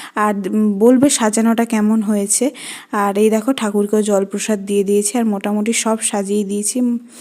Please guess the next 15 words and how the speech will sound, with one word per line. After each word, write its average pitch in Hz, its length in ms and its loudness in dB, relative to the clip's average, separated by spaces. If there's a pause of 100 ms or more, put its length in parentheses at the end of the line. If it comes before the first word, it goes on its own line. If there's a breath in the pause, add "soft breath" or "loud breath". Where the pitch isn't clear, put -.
(420 loud breath)
আহ, 202 360 -4
মানে, 208 200 -2
সব 247 260 0
কিছু 302 160 2
হাতের 247 380 2
কাছেই 269 380 2
আর 269 60 6
কি 269 180 2
রেখে 226 260 2
দিয়েছি, 202 360 0
ঠাকুরমশাইয়ের 214 680 -4
কোনো 220 240 -2
অসুবিধে 202 540 -2
হবে 185 260 -4
না। 208 180 -4